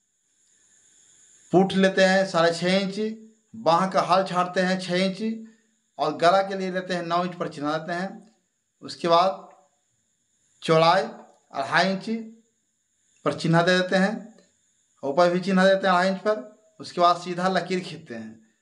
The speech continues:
हमने सीधा लकीर को खींच दिए। खींचने के बाद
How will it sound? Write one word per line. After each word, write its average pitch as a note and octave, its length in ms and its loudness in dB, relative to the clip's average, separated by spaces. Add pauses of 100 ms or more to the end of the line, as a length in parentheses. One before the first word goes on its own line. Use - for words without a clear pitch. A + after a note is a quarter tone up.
(220)
हमने E3+ 260 -2
सीधा F#3+ 300 2
लकीर F#3+ 380 -2 (380)
को D#3+ 100 -12
खींच F3 220 -2
दिए। A#2+ 280 -4 (360)
खींचने F#3+ 320 -4
के G3 120 0
बाद F#3+ 380 2